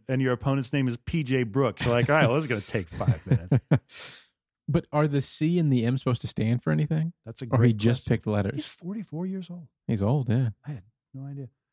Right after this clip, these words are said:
Speaker 1: Um, I, I don't, I don't know.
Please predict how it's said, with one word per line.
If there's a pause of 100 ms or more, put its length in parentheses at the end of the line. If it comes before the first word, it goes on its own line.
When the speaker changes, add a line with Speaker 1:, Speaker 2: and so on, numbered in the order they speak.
(280)
Speaker 1:
Um, (680)
I, (160)
I
don't, (360)
I
don't
know.